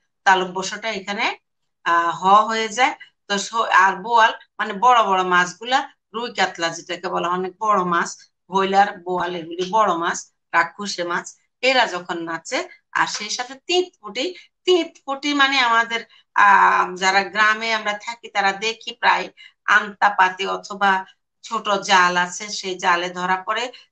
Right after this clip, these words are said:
এ, চিত্রায়িত, মানে সাদা কালো ছোট ছোট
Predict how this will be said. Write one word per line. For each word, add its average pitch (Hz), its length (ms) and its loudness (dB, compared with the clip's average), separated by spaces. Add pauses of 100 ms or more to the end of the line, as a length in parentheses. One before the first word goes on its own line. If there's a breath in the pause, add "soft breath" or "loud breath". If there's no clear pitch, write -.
এ, 185 260 -4 (260)
চিত্রায়িত, 220 800 -2 (360)
মানে 175 400 -4
সাদা 185 340 -2
কালো 226 440 2 (260 loud breath)
ছোট 233 240 -8
ছোট 220 340 -4